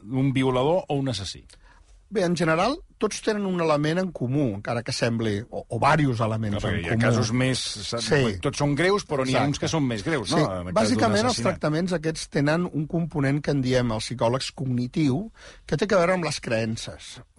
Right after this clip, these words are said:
Speaker 2: És un, és un gran factor de risc, és a dir, el, el creure que,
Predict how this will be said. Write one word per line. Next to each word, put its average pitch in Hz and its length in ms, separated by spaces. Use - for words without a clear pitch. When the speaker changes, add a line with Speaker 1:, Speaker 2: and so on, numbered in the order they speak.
Speaker 2:
És 135 100
un, 165 320
és 139 120
un 165 160
gran 180 320
factor 156 380
de 139 100
risc, 127 380
és 139 100
a 143 40
dir, 139 200
el, 135 300
el 147 200
creure 170 600
que, 127 140